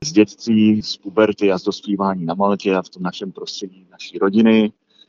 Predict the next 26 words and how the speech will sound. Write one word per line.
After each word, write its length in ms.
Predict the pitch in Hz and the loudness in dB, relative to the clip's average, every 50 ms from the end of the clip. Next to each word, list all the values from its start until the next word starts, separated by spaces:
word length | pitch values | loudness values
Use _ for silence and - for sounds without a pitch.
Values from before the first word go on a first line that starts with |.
| _ _ - | _ _ -6
U 40 | 98 | -2
nás 380 | 98 98 95 95 - - - - - | 0 0 0 0 -2 -8 -12 -10 -6
<laughs> 100 | 123 127 | -4 0
doma 300 | 117 123 123 110 104 104 | 2 2 2 2 2 2
není 200 | 101 98 101 107 | 0 0 -2 0
nic 240 | 110 107 - - - | 0 -2 -2 -4 -4
tabu, 280 | - 95 95 95 98 | -4 -4 -2 -2 -4
takže 240 | - 98 95 104 101 | -4 -4 -6 -8 -8
tam 200 | - 95 92 90 | -6 -8 -8 -8
panuje 340 | - 92 92 92 98 92 87 | -6 -6 -6 -6 -6 -8 -8
takový 300 | 101 95 - 104 92 85 | -8 -8 -6 -4 -4 -4
humor, 420 | 80 - 92 98 104 104 101 110 - _ - | -4 -6 -2 0 0 0 0 -2 -6 _ -12
který 460 | - - 92 95 92 90 90 90 87 85 - - | -6 -2 0 2 2 2 2 0 -2 -4 -6 -12
se 160 | 95 - 101 98 | -16 -12 -12 -10
snažím 280 | - 92 87 98 98 | -8 -8 -6 -4 -4
přenést 420 | 92 - 98 87 87 87 87 - - | -4 -4 -4 -2 -2 -2 -4 -4 -6
právě 240 | 85 85 85 87 | -4 -2 0 0
do 80 | 80 85 | -2 0
toho 120 | - 95 | -2 -4
představení. 600 | - - - - - - 92 92 98 101 104 107 - _ - - - - - - - - - - _ - | -4 -4 -8 -10 -4 -2 0 2 2 2 0 0 -2 _ -16 -20 -20 -18 -16 -16 -16 -16 -18 -20 _ -6
Tak 140 | - 107 - | -6 -4 0
to 80 | - 131 | 2 2
je 80 | 135 | 2
z 60 | 135 - | 2 0
části 720 | - - 127 117 120 120 - - - 127 123 123 123 120 _ _ | -2 0 0 0 0 0 -4 -8 -2 0 0 0 0 -2 _ _
obsah 520 | - - - - - - 123 120 123 - | -18 -18 -16 -14 -6 -4 -2 -2 -4 -4